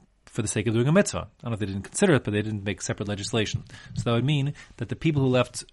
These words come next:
for the sake of a mitzvah, like people who are Eidim, who are coming to testify on having seen the new moon, they would be treated the same as someone who left B'shogeg or Ba'onas, not willfully flouting the requirement to stay within the Tchum, and therefore those people would be confined to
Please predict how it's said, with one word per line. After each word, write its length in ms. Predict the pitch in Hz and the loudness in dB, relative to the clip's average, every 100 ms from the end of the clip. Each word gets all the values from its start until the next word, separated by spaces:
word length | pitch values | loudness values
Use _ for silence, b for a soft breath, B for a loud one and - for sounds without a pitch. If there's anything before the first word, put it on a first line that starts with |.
| _ | _
for 120 | 113 | -6
the 60 | |
sake 200 | - 117 | 0 0
of 60 | 131 | 2
a 40 | |
mitzvah, 320 | 123 104 - 170 | 0 0 -2 -2
like 220 | 104 - | -2 -4
people 220 | 110 107 | -6 -4
who 120 | 104 | -2
are 80 | 104 | 0
Eidim, 380 | 127 123 113 95 | 2 2 0 -2
who 100 | 95 | -4
are 80 | 90 | -4
coming 260 | 117 104 | -2 -2
to 100 | - | -6
testify 480 | - 110 - - 98 | -6 -6 -4 -6 -4
on 440 | 95 - - - - | -4 -8 -20 -12 -6
having 140 | 107 | -4
seen 180 | - 120 | -2 0
the 100 | 143 | 0
new 180 | 156 185 | 2 2
moon, 300 | 214 196 208 B B - | 2 0 -2 B B 0
they 80 | 143 | 2
would 100 | 127 | 2
be 60 | |
treated 280 | - 139 131 | 0 0 0
the 60 | 113 | -2
same 340 | - 131 123 | 0 0 0
as 480 | - 117 110 95 - b b b _ - | 0 0 0 -2 -10 b b b _ -8
someone 240 | 117 117 | 0 0
who 60 | 104 | 4
left 380 | 110 - - - - | 2 0 -10 -10 -6
B'shogeg 480 | 110 120 117 123 | -2 0 0 0
or 60 | 120 | 0
Ba'onas, 640 | 107 101 98 196 - - - b b b b _ - | 0 0 2 0 -2 -10 -16 b b b b _ -6
not 220 | 101 95 _ _ _ _ _ | -4 -4 _ _ _ _ _
willfully 440 | 117 104 113 101 92 85 - | -2 -2 -2 -4 -4 -8 -16
flouting 560 | - - 107 104 101 95 | -16 -4 -2 0 -2 -4
the 240 | 95 92 85 _ _ - | -4 -6 -8 _ _ -12
requirement 400 | 107 104 95 95 | -4 -2 -2 -4
to 40 | |
stay 100 | 113 | -4
within 160 | 113 160 | -2 -2
the 80 | |
Tchum, 360 | 160 - 220 254 B B B 131 | -2 2 2 2 B B B -4
and 120 | 139 | 0
therefore 360 | 175 175 160 | 0 0 0
those 160 | 147 143 | 0 -2
people 280 | 190 185 147 | -4 -2 0
would 120 | 131 | 0
be 100 | 135 | -2
confined 500 | 131 139 - 117 120 | -4 -4 -2 -2 -2
to 220 | 131 127 | -2 -2